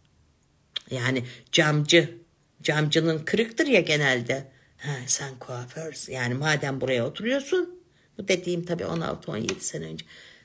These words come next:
"Lütfen kendine çeki düzen ver. Sen örnek ol." demek istiyor. Bak şimdi ben buna halbuki hangi nazarla baktım? Yine benimle uğraşıyor nazarıyla baktım değil mi? Yok, yok.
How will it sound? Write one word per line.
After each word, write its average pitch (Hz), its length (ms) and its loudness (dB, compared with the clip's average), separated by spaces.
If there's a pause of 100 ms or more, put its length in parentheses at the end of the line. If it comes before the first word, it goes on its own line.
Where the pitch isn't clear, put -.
(320)
"Lütfen 139 440 -2
kendine 123 440 -4
çeki - 280 -6
düzen 127 400 -4
ver. 117 120 -6
Sen 170 320 2
örnek 120 460 -4
ol." 120 180 -10
demek 117 300 -10
istiyor. - 380 -6 (840)
Bak - 200 -10
şimdi 123 400 -8 (320)
ben 165 180 4
buna 175 280 0 (500)
halbuki 190 560 2 (100)
hangi 233 360 4
nazarla 165 480 4
baktım? 214 420 0 (100)
Yine 220 240 6
benimle 196 340 6
uğraşıyor 156 640 2
nazarıyla 139 560 2
baktım 127 360 -4
değil 349 180 4
mi? - 200 -4 (540)
Yok, 120 300 -10
yok. 123 240 -10